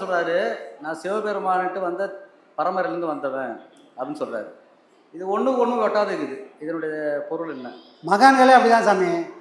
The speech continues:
Speaker 2: நமக்குள்ள சண்டை மூட்டி விட தான் அவங்க வேலை. சரி, இதான் உண்மைன்னு இந்த பக்கம் போனோம்னா திருப்பி அங்கேருந்து டேக் டைவர்ஷன், வேற ஒரு கருத்தா இருக்கும். எதுதான் சாமி உண்மை? இது எல்லாமே சத்தியம்தான். அவர் யார் எங்கேருந்து வர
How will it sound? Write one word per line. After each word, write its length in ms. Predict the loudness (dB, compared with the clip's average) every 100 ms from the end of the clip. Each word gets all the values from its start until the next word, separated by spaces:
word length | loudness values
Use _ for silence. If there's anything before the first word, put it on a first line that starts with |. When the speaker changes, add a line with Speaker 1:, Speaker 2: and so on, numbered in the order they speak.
| -12 -4
Speaker 2:
நமக்குள்ள 320 | 0 2 4 4
சண்டை 200 | 4 2
மூட்டி 160 | 2 2
விட 120 | 2
தான் 100 | 2
அவங்க 160 | 0 2 0
வேலை. 160 | -2 -6 -16 -20 -20 -20 _ _ _ _ -20 -18 -18 -18 -20 -20 -20 -20 _ _ _ _ _ -20 -18 -16 -16 -20 _ _ 4
சரி, 180 | 4 6
இதான் 260 | 6 10 10
உண்மைன்னு 320 | 10 6 4 4
இந்த 100 | 4
பக்கம் 240 | 6 4 4
போனோம்னா 320 | 2 4 4 4
திருப்பி 220 | 8 8
அங்கேருந்து 320 | 8 6 4 8
டேக் 180 | 8 8
டைவர்ஷன், 420 | 6 6 4 -2 -6 -12 -20 4
வேற 100 | 8 10
ஒரு 80 | 8 8
கருத்தா 300 | 4 8 6
இருக்கும். 260 | 8 2 0 -16 -20 _ -6
எதுதான் 300 | -2 0 2
சாமி 180 | 0 0 -6
உண்மை? 180 | -8 -10 -12 -20 -20 -20 -20 _ _
இது 100 | 0 4 6
எல்லாமே 280 | 6 4 0
சத்தியம்தான். 440 | -2 -2 -4 -6 -12 _ _ _ -20 -20 _ -20 _ _ _ _ _ _ _ _ _ _ _
அவர் 220 | 4 8 10
யார் 240 | 10 8
எங்கேருந்து 380 | 6 4 6
வர 80 | 8